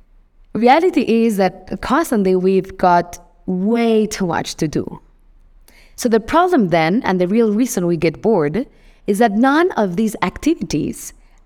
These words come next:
appeal to us right now. So although we've got lots of gadgets to, to play with and a stack of work we need to finish, if it doesn't immediately excite us,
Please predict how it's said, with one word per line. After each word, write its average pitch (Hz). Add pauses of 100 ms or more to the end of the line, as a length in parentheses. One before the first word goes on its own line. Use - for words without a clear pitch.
appeal 185 (120)
to -
us 196 (100)
right 160
now. 226 (840)
So -
although 214
we've 202
got 196
lots 214
of 190
gadgets 185 (100)
to, 170
to -
play 339
with -
and 180
a 165
stack 247 (100)
of 160
work 196
we 190
need 185
to 165
finish, 196 (540)
if 226
it 240
doesn't 349 (100)
immediately 208
excite 202
us, -